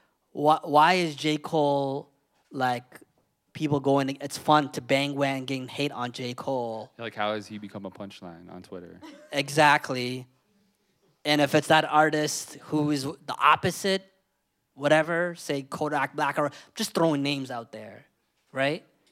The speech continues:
Speaker 1: Oh, we're with he, we're, we're pushing, we're going behind this guy right here, right? And, uh, yeah, what does it mean? Like, I, I, I, I keep asking this question, and some guy's like,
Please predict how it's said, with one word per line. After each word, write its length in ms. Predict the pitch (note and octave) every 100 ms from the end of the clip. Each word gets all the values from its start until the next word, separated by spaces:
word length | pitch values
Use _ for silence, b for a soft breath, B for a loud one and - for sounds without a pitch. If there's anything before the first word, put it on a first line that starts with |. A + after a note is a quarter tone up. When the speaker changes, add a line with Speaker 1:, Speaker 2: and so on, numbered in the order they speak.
| _ _ _
Speaker 1:
Oh, 180 | E3+ D3+
we're 320 | C3+ D#3 C#3+
with 180 | A#2+ C#3
he, 220 | - G3 E3
we're, 240 | D3 D#3+
we're 160 | D#3 F3+
pushing, 380 | - E3+ -
we're 120 | C#3 D#3
going 220 | E3 D#3+
behind 360 | C#3+ C#3+ C#3
this 160 | C3+ C3
guy 280 | B2+ G#2+ F2
right 140 | F#2+
here, 320 | F#2+ A2+ F2+ -
right? 320 | F2+ C3 D3 B B B B B B -
And, 400 | D3+ D3 D3 -
uh, 300 | - C3+ B2+ -
yeah, 180 | D#3+ F3+
what 140 | C3+
does 160 | E3+ D#3+
it 100 | G3+
mean? 400 | B3+ D#3+ A#2+ A2 -
Like, 160 | D3+
I, 120 | D#3
I, 180 | D#3 D#3
I, 220 | D#3+ D#3+ D#3+
I 60 | D#3
keep 260 | - C#4
asking 280 | E3 G#3+ E3+
this 120 | B2+
question, 440 | - F3+ F#3 B2 A#2
and 100 | C3+
some 220 | - F3
guy's 240 | E3 D3+
like, 160 | D3